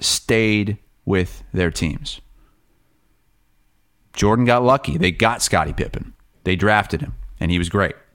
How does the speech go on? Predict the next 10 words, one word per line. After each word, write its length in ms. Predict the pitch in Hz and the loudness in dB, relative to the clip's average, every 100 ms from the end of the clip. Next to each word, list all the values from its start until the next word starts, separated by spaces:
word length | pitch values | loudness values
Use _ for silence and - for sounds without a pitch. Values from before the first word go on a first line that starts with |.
| _ _ _ _ _ _ _ _ _ _ _ | _ _ _ _ _ _ _ _ _ _ _
But 320 | 87 80 - _ _ _ _ _ _ _ _ _ _ _ _ - | -2 -2 -4 _ _ _ _ _ _ _ _ _ _ _ _ -6
<laughs> 80 | - - - _ - - - _ _ | -6 -8 -18 _ -20 -20 -20 _ _
even 280 | 117 135 143 | 2 4 4
if 100 | 127 | 2
LeBron 460 | 110 98 107 107 95 | 0 2 2 2 2
wins 420 | 104 117 123 117 - - | 2 2 2 -2 -8 -8
a 60 | 98 | -2
title 360 | 107 113 110 | 0 2 2
this 180 | 110 107 | 0 0
season, 460 | - 104 104 104 | 0 0 0 -2